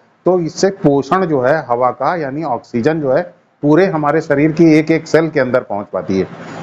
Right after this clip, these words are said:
तो इससे हमारे अंदर एनर्जी भी आती है और हमारे नेगेटिव इमोशंस को भी कंट्रोल करने में मदद मिलती है। तो इससे हम काफ़ी एनर्जेटिक महसूस करते हैं, दिन में हमें नींद भी नहीं आती है और हम काफ़ी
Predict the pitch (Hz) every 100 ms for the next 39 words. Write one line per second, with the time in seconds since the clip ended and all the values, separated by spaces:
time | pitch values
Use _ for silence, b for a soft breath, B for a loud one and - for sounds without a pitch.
0 | - 170 151 - - 185 151 147 143 135
1 | 135 165 143 156 - 131 117 110 113 151
2 | 165 156 165 170 190 - _ _ _ _
3 | 123 135 180 - - - - - 131 131
4 | 139 156 127 127 120 156 139 131 127 143
5 | 147 139 147 127 113 127 123 117 123 123
6 | 117 113 - 101 - 95 87 - _ _
7 | _ _ _ 175 - 147 131 170 175 165
8 | 135 170 160 143 139 135 160 151 147 156
9 | 151 143 - 151 139 143 143 139 139 135
10 | 127 131 131 131 127 120 117 123 123 131
11 | - _ _ _ - 113 117 123 120 107
12 | 131 123 117